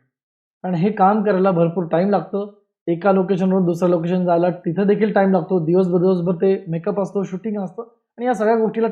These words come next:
टाइम आणि एफर्ट्स खूप लागतात. So lack of client, इनकन्सिस्टंट इन्कम आणि टाइम मॅनेजमेंट हे या बिझनेसचे प्रॉब्लेम आहे.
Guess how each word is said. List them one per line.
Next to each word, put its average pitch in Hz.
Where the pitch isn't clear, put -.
टाइम 202
आणि 196
एफर्ट्स 190
खूप 180
लागतात. 156
So 190
lack 180
of 240
client, 233
इनकन्सिस्टंट 240
इन्कम 208
आणि 196
टाइम 214
मॅनेजमेंट 175
हे 196
या 175
बिझनेसचे 165
प्रॉब्लेम 147
आहे. -